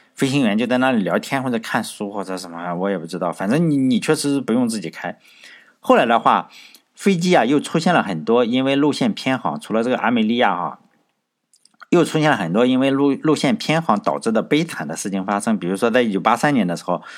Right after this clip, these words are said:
苏联的这个战斗机啊就把韩国的民用客机打下来了，导致了二百六十九人丧生。两周以后，就是一九八三年这个飞机打下来之后的两周以后，美国总统就决定把这个G P S，G P S然后放出来，是吧？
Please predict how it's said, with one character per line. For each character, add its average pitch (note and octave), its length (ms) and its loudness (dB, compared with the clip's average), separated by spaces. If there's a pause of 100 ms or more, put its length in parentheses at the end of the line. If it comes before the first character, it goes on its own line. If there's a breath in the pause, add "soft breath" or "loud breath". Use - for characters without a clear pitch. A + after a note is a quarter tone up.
(160 loud breath)
苏 - 240 -2
联 G#2+ 180 4
的 A2+ 120 2
这 A2+ 80 0
个 A#2+ 100 0
战 C3 160 2
斗 A#2+ 100 2
机 A#2 200 2
啊 G#2 80 4
就 G#2+ 100 0
把 G2 80 2
韩 G2+ 260 0
国 B2 120 2
的 A#2 100 2
民 G#2+ 140 2
用 A2+ 160 2
客 B2 140 -2
机 A2 120 0
打 - 140 -2
下 F#2+ 160 -2
来 D2 100 -2
了， - 160 -12 (340 loud breath)
导 E2+ 140 -2
致 C#3 140 0
了 A2 380 2
二 D3 100 6
百 A#2+ 160 4
六 C#3+ 180 2
十 C3+ 160 -4
九 E2+ 180 -4
人 D#2 140 -6
丧 G#2 240 0
生。 A2+ 220 -4 (480 loud breath)
两 G#2 200 2
周 E3+ 160 4
以 C3+ 80 4
后， - 380 2 (640 soft breath)
就 B2 100 -4
是 B2+ 160 0
一 B2+ 120 2
九 G#2+ 80 2
八 A2 120 4
三 A#2+ 200 2
年 G2 200 0
这 G#2+ 120 -2
个 G#2 260 2
飞 A#2 160 -2
机 B2 100 0
打 A#2+ 160 -2
下 G2+ 120 -2
来 G#2 160 0
之 G2 200 -6
后 - 140 -4
的 G2+ 140 2
两 D2+ 180 -6
周 G#2 140 0
以 F2 80 -2
后， F#2+ 200 -2
美 F2 200 -4
国 G2+ 120 -2
总 A#2 200 -2
统 E2+ 200 -10
就 A2 120 -2
决 F#2+ 180 -4
定 A2+ 140 0
把 - 100 -4
这 - 80 -10
个 G#2 100 -2
G A2+ 140 -6
P C#3+ 160 0
S，G - 800 -4
P D3 120 0
S A2 240 2
然 D#2+ 120 -8
后 G2 80 -6
放 B2+ 260 0
出 - 140 -14
来， D#2 120 -8
是 - 120 -4
吧？ - 120 -6